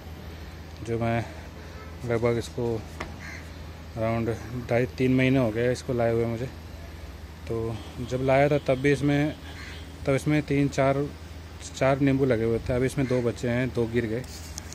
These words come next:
तो बीच में इसमें बहुत ज़्यादा फ्लावरिंग आई थी, लगभग दोस्तों ऐसा लग रहा था कि हाँ, पचास सौ नींबू लग जाएंगे, इतनी ज़्यादा फ्लावरिंग आई थी। तो बीच में हवा बहुत ज़्यादा चली,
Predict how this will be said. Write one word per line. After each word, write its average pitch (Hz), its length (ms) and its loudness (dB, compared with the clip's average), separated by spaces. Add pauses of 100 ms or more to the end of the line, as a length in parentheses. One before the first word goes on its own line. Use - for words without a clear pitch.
(460)
तो 113 220 -4 (1200)
बीच 135 220 -2
में 156 80 4
इसमें 151 240 0
बहुत 135 200 2
ज़्यादा 139 220 4
फ्लावरिंग 135 420 2
आई 123 140 2
थी, - 160 -4
लगभग 131 320 0
दोस्तों 131 300 -2
ऐसा 131 120 0
लग 135 120 4
रहा 127 160 6
था 127 100 0
कि 135 180 -2
हाँ, 127 200 4 (840)
पचास 131 300 4
सौ - 200 2
नींबू 127 260 4
लग 117 180 4
जाएंगे, 127 240 2
इतनी 127 200 2
ज़्यादा 120 240 4
फ्लावरिंग 117 380 2
आई 110 140 0
थी। 143 160 -2 (840)
तो 123 180 6
बीच 123 260 2
में 143 80 4
हवा 123 200 6
बहुत 127 280 4
ज़्यादा 120 280 6
चली, 127 280 2